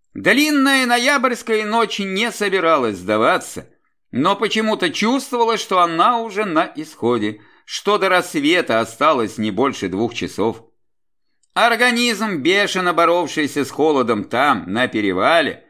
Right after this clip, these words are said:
восполняя уносимое ветром тепло, продолжал работать в том же режиме. Николай согрелся,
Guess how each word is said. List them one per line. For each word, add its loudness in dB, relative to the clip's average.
восполняя 2
уносимое 2
ветром 0
тепло, -2
продолжал 2
работать 0
в -20
том -2
же -2
режиме. -6
Николай 4
согрелся, 0